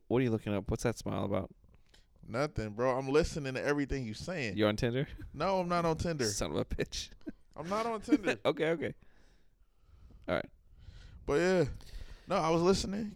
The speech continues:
Speaker 2: Just
Speaker 1: No, no,
Speaker 2: continue.
Speaker 1: but, like, if we all exist there and our ability to be humans are there, we're the, the human posturing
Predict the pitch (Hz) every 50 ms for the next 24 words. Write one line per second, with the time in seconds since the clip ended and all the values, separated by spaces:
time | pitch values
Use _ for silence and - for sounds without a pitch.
0 | - - - - - 143 156 156 143 127 110 101 - - - 120 131 135 135 127
1 | 113 - - - - - - - - - - - - - _ _ - - - -
2 | - - - - - - - - _ _ _ _ _ - - 135 135 - - 127
3 | 131 143 151 147 147 131 123 110 110 110 120 127 - - - 120 117 113 113 110
4 | 110 69 95 107 104 107 107 107 107 104 104 107 107 113 113 107 107 104 - 110
5 | 101 95 104 104 101 - 107 107 104 101 101 98 95 95 95 95 92 95 92 92
6 | 98 98 101 101 98 92 - - - - 107 110 107 107 104 104 101 98 95 -
7 | - - - - - - - - - _ _ _ _ _ - _ _ _ _ -
8 | - - _ - 113 107 110 117 110 107 107 - - 139 135 127 123 113 107 -
9 | - - 117 113 117 - - - - 104 95 87 80 78 71 -